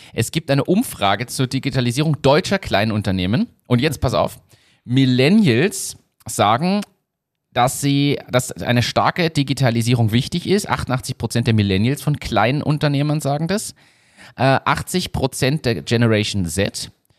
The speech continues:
Aber nur dreiundsechzig Prozent der Baby-, Babyboomer sagen, dass Digitalisierung wichtig ist. Wir sehen hier also einen Generationsunterschied,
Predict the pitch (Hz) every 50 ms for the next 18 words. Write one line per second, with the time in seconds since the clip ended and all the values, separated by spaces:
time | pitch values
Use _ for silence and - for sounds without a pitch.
0 | _ _ _ _ - 113 127 131 139 135 131 131 117 - - 127 - 123 139 175
1 | 220 247 240 202 175 190 190 - - - 190 - - - 156 156 - - 151 151
2 | 147 - 143 143 - 135 147 151 151 135 127 - _ - 127 143 127 117 98 -
3 | 107 95 92 90 87 87 95 92 92 98 98 90 - - 110 98 98 92 - -
4 | 87 92 87 85 87 82 82 80 76 80 - - 71 - - - - 107 104 98
5 | 113 135 160 165 135 117 131 117 123 117 117 123 117 120 107 107 107 - 131 156
6 | 196 - 104 - - - 120 135 -